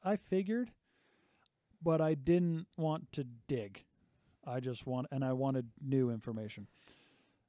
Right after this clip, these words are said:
Um, context wild, very wildly, what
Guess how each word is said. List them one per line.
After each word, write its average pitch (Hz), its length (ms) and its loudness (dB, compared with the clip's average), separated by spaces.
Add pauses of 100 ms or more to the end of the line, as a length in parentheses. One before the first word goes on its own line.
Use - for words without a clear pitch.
(340)
Um, 143 600 4 (920)
context 139 500 0
wild, 135 360 0 (180)
very 131 340 -4
wildly, 160 920 0 (460)
what 143 280 2